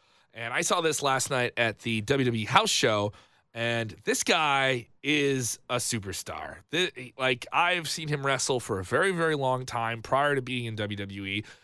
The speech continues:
We had Matt Nix from Freelance Wrestling, where Mustafa Ali was their champion as well, on the show prior. And he's just a good person. He's a very good person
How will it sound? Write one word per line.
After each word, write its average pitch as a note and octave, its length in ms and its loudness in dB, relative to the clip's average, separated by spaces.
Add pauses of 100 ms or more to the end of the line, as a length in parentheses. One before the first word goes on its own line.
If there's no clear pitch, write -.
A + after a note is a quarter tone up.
(120)
We B2+ 160 -2
had C3+ 240 0
Matt C3 200 -2
Nix C3+ 300 -2
from A#2 120 -6
Freelance C3+ 440 0
Wrestling, B2 420 0
where G#2+ 200 0
Mustafa A2 400 -2
Ali A2+ 160 2
was G2+ 160 0
their G2 100 -4
champion D3+ 540 0
as A#2 100 -4
well, D3 380 2 (280)
on B2+ 120 -8
the C3 80 -2
show C3+ 240 2
prior. B2 560 0
And A#2 360 -4 (100)
he's D#3+ 140 -4
just C#4+ 240 0
a F3+ 60 4
good C#3+ 520 0 (120)
person. F#2 480 -4 (240)
He's A2+ 120 -4
a A2+ 40 -2
very E3+ 180 4
good G3+ 200 2
person B2 500 0